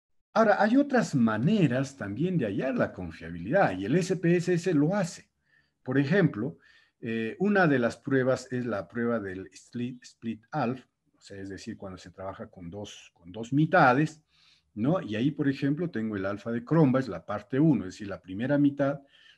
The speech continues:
de los, de los ítems. Si, por ejemplo, si el ítem tiene, o el instrumento tiene veinte ítems, entonces, de los ítems impares, ¿no? El uno, el tres, el cinco, el siete, el nueve, así, le saca la confiabilidad solamente de esa mitad.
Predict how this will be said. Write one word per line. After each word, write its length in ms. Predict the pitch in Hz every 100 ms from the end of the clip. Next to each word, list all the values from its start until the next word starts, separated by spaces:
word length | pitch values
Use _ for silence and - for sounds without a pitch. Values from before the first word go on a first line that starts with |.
| _
de 180 | 113 110
los, 340 | 107 110 -
de 140 | - 90
los 180 | 90 -
ítems. 540 | 202 123 147 - _ _ _ _
Si, 400 | - 120 113 110
por 180 | 117 120
ejemplo, 360 | 117 208 214 151
si 140 | -
el 100 | 113
ítem 340 | 208 220 165 160
tiene, 460 | 156 151 143 139
o 160 | - 117
el 80 | 117
instrumento 560 | 123 - 151 208 160
tiene 300 | 117 135 123
veinte 420 | 98 135 185 170 143
ítems, 560 | 123 - 95 - - _ _ _ -
entonces, 480 | 143 135 139 135 - _ _ _
de 180 | 107 113
los 240 | 110 107
ítems 440 | 226 - 170 151 -
impares, 680 | 127 113 - 131 85 - -
¿no? 140 | 131
El 160 | 98 95
uno, 300 | 123 131 101
el 120 | 85
tres, 300 | 113 120 -
el 80 | 85
cinco, 380 | - 127 110 98
el 100 | 90
siete, 320 | - 123 117
el 100 | 95
nueve, 260 | 107 120 98
así, 380 | - 139 151 -
le 100 | 104
saca 340 | - 185 180 190
la 200 | 170 170
confiabilidad 540 | 127 120 120 143 196
solamente 640 | - 233 269 196 202 165 139
de 100 | 127
esa 200 | 127 104
mitad. 280 | 90 -